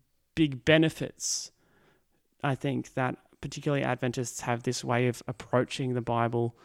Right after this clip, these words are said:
from a very theologically sound perspective. Um, and that's Adventists of all age groups. Um, and all, and men-, and many experiences, I think Adventists as a whole.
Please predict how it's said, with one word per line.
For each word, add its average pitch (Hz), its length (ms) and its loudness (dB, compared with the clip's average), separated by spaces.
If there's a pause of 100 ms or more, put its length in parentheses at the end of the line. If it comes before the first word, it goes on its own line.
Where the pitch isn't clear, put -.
(320)
from 143 180 4
a 131 80 6
very 143 400 6
theologically 127 1040 0
sound 120 500 -2
perspective. - 800 -10 (720)
Um, 120 200 -2
and 123 160 2
that's - 260 -2
Adventists 117 640 -4
of 113 80 0
all 127 240 4
age 113 200 -4
groups. - 480 -14 (720)
Um, 120 200 -4
and 127 120 -6
all, 123 300 -2
and 127 220 4
men-, 156 320 4
and 131 200 4
many 165 260 8
experiences, 123 600 -4
I 120 60 -4
think 127 180 -2
Adventists 120 380 -4
as 120 60 0
a 113 40 -2
whole. 123 460 2